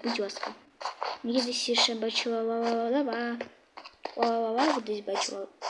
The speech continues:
Теж треба й знайти. Чувствую, я не доживу.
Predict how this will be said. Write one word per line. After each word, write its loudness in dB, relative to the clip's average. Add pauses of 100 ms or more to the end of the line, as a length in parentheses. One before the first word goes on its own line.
(200)
Теж 2
треба 0
й -4
знайти. -12 (1800)
Чувствую, 4
я 4
не 4
доживу. 8